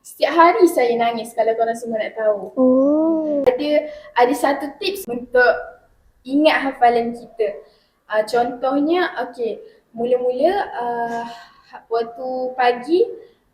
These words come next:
Speaker 1: uh, lepas solat subuh, korang hafal dalam dua ayat.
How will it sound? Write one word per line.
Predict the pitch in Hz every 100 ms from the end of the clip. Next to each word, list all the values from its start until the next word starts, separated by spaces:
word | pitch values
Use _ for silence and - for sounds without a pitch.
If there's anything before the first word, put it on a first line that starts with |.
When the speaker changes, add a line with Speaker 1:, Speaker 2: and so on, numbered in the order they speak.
| _
Speaker 1:
uh, | - 226 220 233
lepas | 240 269
solat | 277 262 208
subuh, | 269 254 240 440 453 - _ _
korang | - 233 240
hafal | 233 233 247 294 285
dalam | 247 240 233 240 226
dua | 226 226 208
ayat. | 202 214 247 330 - -